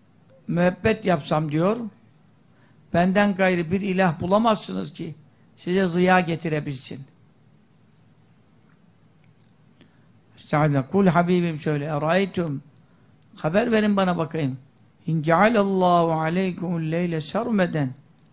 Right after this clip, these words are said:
ila yevmil kıyamet. Şimdi gece geldi. Şimdi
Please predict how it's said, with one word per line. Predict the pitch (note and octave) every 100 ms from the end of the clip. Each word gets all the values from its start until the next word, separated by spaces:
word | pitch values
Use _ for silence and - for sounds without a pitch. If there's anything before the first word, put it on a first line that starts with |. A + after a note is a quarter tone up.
| _ _ -
ila | D#3 D3+ D3
yevmil | F3+ B3 A3 G3
kıyamet. | - F3 D#3 C#3 C3 - _ _ _ _ _ _ _ _ _
Şimdi | - F#3+ F#3+
gece | F3+ F#3+ F#3+ F#3+ -
geldi. | D#3+ C#3+ D3 G3+ - _ _ _ -
Şimdi | G3+ G#3+